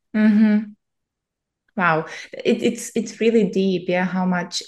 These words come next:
uh, like, actually, you are the creator of your relationship, isn't it? Like, we create our relationship. It's not who comes into our life, but it's actually the opposite. Who are we calling into our life, isn't it?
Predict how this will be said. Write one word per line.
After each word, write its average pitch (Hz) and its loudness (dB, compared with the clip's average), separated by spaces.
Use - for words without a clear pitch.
uh, 170 -2
like, 208 0
actually, 381 4
you 226 2
are 139 4
the 214 0
creator 214 2
of 165 0
your 175 0
relationship, 170 -2
isn't 302 -2
it? 170 -2
Like, 208 0
we 302 4
create 175 4
our 165 4
relationship. 170 0
It's 190 -4
not 277 -2
who 254 -4
comes 226 2
into 208 0
our 339 4
life, 196 2
but 202 -2
it's 226 -6
actually 302 -6
the 254 0
opposite. 196 -6
Who 320 0
are 285 -2
we 311 -2
calling 330 -4
into 285 -8
our 185 0
life, 190 -6
isn't 233 0
it? 202 -4